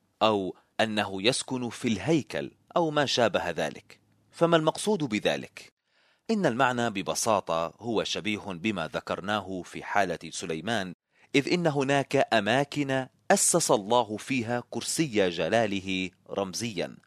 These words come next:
فلكي يصور الله ذا الجلال أسس هيكلاً. وفي وقتنا الحاضر فإن عرش الله ممثل في الكنيسة، أي في حياة المؤمنين، وفي الملكوت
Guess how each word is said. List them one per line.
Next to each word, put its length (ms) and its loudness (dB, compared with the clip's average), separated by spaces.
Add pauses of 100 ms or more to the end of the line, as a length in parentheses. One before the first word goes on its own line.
(380)
فلكي 520 -2
يصور 600 0
الله 500 4
ذا 140 -2
الجلال 640 0 (340)
أسس 440 4 (280)
هيكلاً. 560 -2 (580)
وفي 280 4
وقتنا 420 0
الحاضر 640 2 (120)
فإن 420 0
عرش 380 2
الله 540 0
ممثل 760 -4 (160)
في 180 -6
الكنيسة، 800 -2 (300)
أي 280 0 (100)
في 220 0
حياة 500 2
المؤمنين، 640 -4 (400)
وفي 240 2
الملكوت 760 2